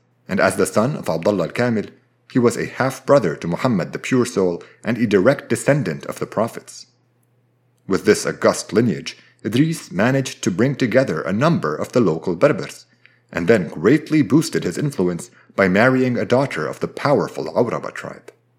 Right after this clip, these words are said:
In a few short years, he conquered a large part of the Moroccan coast and founded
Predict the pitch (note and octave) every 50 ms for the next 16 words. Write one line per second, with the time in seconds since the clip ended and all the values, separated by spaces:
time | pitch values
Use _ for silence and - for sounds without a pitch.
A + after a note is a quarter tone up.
0 | _ _ _ _ _ _ _ _ _ _ _ _ _ _ - E2+ E2+ E2 - -
1 | F#2+ A2+ C3+ C#3+ C#3 - - - F#2 A2 A#2 - - F#2+ A#2 C3 A2 D#2 C2 -
2 | - - _ _ _ _ _ _ - G#2+ G2+ - - B2 B2+ A#2+ C3+ C#3 C3+ -
3 | - D#2+ D#2 E2 F#2+ A2+ A#2 A2+ - - - - C3+ G#2 - - - - - G2+
4 | F2+ F#2 F2 F2+ F2+ E2 - - - - - - A#2+ A2+ - - - - - _
5 | _ _ _ _ - G2 F#2+ - - C3 C3 A#2 E2 D#2 C#2